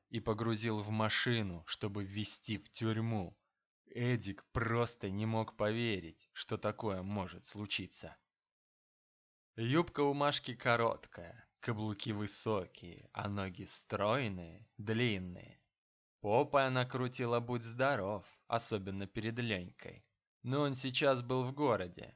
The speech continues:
поэтому Машка переключилась на Родиона и как будто невзначай вылила на себя ковш воды.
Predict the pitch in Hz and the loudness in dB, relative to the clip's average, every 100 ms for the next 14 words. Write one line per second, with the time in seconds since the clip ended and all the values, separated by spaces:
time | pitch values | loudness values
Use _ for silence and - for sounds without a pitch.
0 | - 110 104 104 107 110 165 - 107 95 | 0 0 2 0 0 2 0 -2 -4 -4
1 | 110 104 113 110 127 113 110 117 113 113 | -4 -2 -4 -2 0 0 -2 -2 0 -2
2 | 104 110 120 117 101 90 82 - 117 113 | -2 0 2 2 2 -2 -10 -12 -12 -12
3 | - 120 110 113 117 - 110 110 107 107 | -6 -4 -4 -4 -8 -4 -2 0 -2 -2
4 | 110 107 - 156 139 107 107 123 117 113 | -2 0 0 0 -2 -2 0 0 0 0
5 | 110 110 107 123 113 120 120 - 117 - | 0 0 -2 -4 0 0 0 0 0 0
6 | - 120 127 123 98 90 | -2 2 2 0 -4 -6